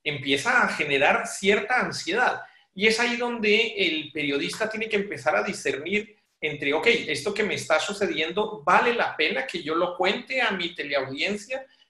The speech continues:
De, de que lo cuente a la gente que está a diez mil kilómetros de distancia,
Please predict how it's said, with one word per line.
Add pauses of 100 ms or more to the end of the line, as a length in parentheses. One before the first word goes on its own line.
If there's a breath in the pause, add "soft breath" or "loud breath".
De,
de
que
lo
cuente
a
la
gente
que
está
a
diez
mil
kilómetros
de
distancia,